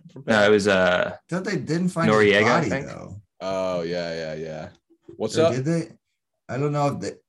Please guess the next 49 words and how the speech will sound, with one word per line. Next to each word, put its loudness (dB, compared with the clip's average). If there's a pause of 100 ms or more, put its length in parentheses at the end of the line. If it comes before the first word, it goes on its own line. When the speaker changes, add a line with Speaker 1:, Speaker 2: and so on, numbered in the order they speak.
(220)
Speaker 3:
I'm -2
pretty 0
sure 0
it -4
says -4
they -2
never -4
found -6
his -6
body. -10 (280)
Speaker 1:
Well, 4
I 4
think -2
this -2
is -6
a -4
great 2
opportunity -2
for -2
us -4
as -4
a -4
podcast -2
with -8
not -2
really 0
anything -4
going -2
on. -4
I -6
think -6
that -14
we 2
should -2
become -4
a -4
true -4
crime -2
podcast 2
Speaker 3:
<laughs> -
Speaker 1:
and 0
really 6
investigate 0 (920)
Speaker 2:
What 2
Speaker 1:
Ted 0
Speaker 2:
happened? 2
Speaker 1:
Morgan's 0
son's 0
death, -2